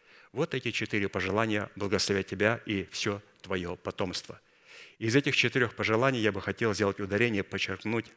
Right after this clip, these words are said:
на третье. Это благодарить Бога. Пастырь очень красиво показал, что благодарить Бога возможно только при одном условии,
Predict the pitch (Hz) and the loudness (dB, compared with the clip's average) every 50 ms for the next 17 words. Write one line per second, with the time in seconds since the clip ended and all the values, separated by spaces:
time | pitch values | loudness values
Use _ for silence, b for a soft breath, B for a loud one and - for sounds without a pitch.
0 | _ - 107 104 104 - 117 120 107 - - 95 82 82 80 - b b b b | _ -10 -6 -6 -4 0 0 0 0 0 -2 -6 -6 -6 -8 -12 b b b b
1 | b b b b 120 120 117 - 110 107 104 - - - - 92 92 92 90 87 | b b b b 0 0 2 2 0 0 -2 -4 -10 -16 -10 -6 -4 -2 0 0
2 | 98 87 98 90 92 90 85 - - _ _ _ - - 90 101 101 101 90 85 | 0 0 0 0 0 -2 -4 -8 -14 _ _ _ -20 -12 -4 -2 -2 0 -2 -2
3 | 80 - - - _ b b b b b b - - 123 117 - 117 - - - | -8 -10 -14 -20 _ b b b b b b -4 -2 -2 -2 -2 -2 -6 -4 -2
4 | - 113 101 - 95 - - 110 110 98 - 110 - - 107 101 107 95 90 - | -2 -2 0 -2 -2 0 2 2 0 0 0 -2 0 2 4 4 4 2 2 0
5 | - - 101 95 - - 104 98 104 107 101 104 101 107 110 120 107 98 107 117 | -2 0 0 -2 -2 -4 -4 0 4 4 4 4 6 6 4 4 4 2 2 2
6 | 107 95 101 95 104 92 98 107 107 104 101 - 127 101 - 101 - - 101 98 | 4 4 4 4 4 4 4 0 0 0 0 0 0 0 0 -2 -2 0 0 0
7 | 95 98 117 113 113 104 - - 113 120 107 92 98 90 82 | 0 0 -2 -2 -2 -2 -4 -2 0 0 2 2 0 -4 -6